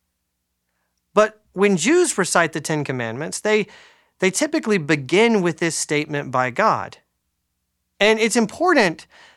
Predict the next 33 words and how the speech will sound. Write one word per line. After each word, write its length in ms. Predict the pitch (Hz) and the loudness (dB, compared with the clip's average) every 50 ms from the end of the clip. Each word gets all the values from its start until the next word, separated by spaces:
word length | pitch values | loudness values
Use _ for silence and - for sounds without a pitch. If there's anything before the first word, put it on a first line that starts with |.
| _ _ _ | _ _ _
that 180 | 151 196 180 160 | 0 0 2 2
we 220 | 175 214 226 226 | 0 4 4 4
as 100 | 196 - | 2 2
Christians 560 | - - - 233 220 - - 202 180 156 131 | -2 -2 -2 -2 0 0 -2 -2 -2 0 0
remember 520 | 147 156 151 143 156 196 240 233 208 202 170 | 0 0 2 2 2 2 4 4 2 2 2
that 160 | 185 190 185 | 2 0 0
it's 160 | 165 - - | -2 -8 -4
there, 420 | - 170 226 240 151 - - - _ _ _ _ _ _ _ _ _ _ _ _ _ | -2 -2 -2 -2 -2 -6 -8 -16 _ _ _ _ _ _ _ _ _ _ _ _ _
because 240 | 185 165 - 220 226 | -6 -4 -2 -2 -2
it 120 | 233 170 | -2 -4
changes 580 | - - - 233 277 294 277 196 214 208 190 - | -4 -4 -2 0 0 0 0 2 0 0 0 0
how 120 | 208 196 | -2 -2
you 220 | 202 180 185 190 | 0 0 -2 -4
think 300 | - - - 170 165 160 | -6 -4 -4 -4 -4 -4
about 300 | - 156 151 151 143 139 | -4 -2 -2 -2 -2 -2
the 80 | - 156 | -6 -10
commands. 720 | 147 - - 214 254 254 190 131 113 98 - - - - - _ _ _ _ _ _ _ _ _ _ _ _ _ _ _ _ | -10 -8 -8 -4 -4 -2 -4 -4 -6 -10 -12 -14 -16 -16 -18 _ _ _ _ _ _ _ _ _ _ _ _ _ _ _ _
If 140 | - 185 196 | -2 0 0
you 80 | 240 - | 2 2
think 200 | 339 359 349 - | 2 0 0 0
the 60 | 247 | -4
Ten 260 | 185 - 240 247 226 | 0 0 0 0 2
Commandments 520 | - 180 170 180 202 214 196 180 156 - | 0 0 2 4 4 4 2 0 -2 -4
begin 480 | - 135 147 143 127 123 202 277 269 214 | -6 -4 -4 -4 0 2 2 4 4 2
with 140 | 175 160 147 | 0 0 -2
a 40 | 139 | -4
prohibition, 880 | - - 175 160 139 123 117 120 262 302 - - 143 120 104 139 175 - _ _ _ _ _ _ _ _ _ _ _ | -2 -2 -2 -2 -2 -2 0 0 0 0 0 -2 -6 -6 -10 -12 -14 -16 _ _ _ _ _ _ _ _ _ _ _
"Thou 160 | 143 175 233 | 2 2 2
shalt 240 | - - 196 175 147 | 4 2 0 0 2
have 200 | 165 175 165 160 | 0 0 0 0
no 160 | 165 165 165 | -2 -2 -2
other 160 | 156 135 127 | -2 -4 -4
gods," 600 | 113 170 214 220 156 92 - - - - - - | -2 0 0 0 0 -2 -4 -8 -12 -14 -14 -14